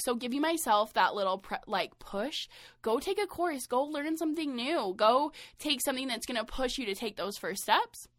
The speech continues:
That's the last thing I would tell myself. So why am I telling you all of this stuff? Because I want you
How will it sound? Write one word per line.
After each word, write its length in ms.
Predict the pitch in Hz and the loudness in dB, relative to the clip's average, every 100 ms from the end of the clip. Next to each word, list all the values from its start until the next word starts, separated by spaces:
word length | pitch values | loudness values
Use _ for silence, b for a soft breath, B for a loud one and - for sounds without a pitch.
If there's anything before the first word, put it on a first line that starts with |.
| _ - | _ 2
That's 180 | 226 | 2
the 80 | 269 | 6
last 260 | 240 180 - | 6 6 4
thing 120 | 220 | -2
I 40 | |
would 120 | 190 196 | 0 0
tell 100 | 185 | -4
myself. 260 | 185 - - | -6 -6 4
So 300 | 294 202 - B B B B _ - | 6 6 2 B B B B _ -8
why 280 | 233 233 302 | 6 8 10
am 120 | 403 | 8
I 100 | 403 | 4
telling 360 | 294 254 240 226 | 4 2 2 0
you 300 | 190 175 180 - | 0 -2 0 6
all 200 | 196 185 | 6 6
of 100 | 185 | 2
this 160 | 185 | -4
stuff? 380 | - - - - - - | -4 -8 -10 -16 -12 -6
Because 340 | 262 285 254 - | 4 4 4 2
I 300 | 254 269 320 | 8 10 10
want 320 | 370 311 294 247 | 8 6 6 2
you 420 | 247 254 359 | 0 4 2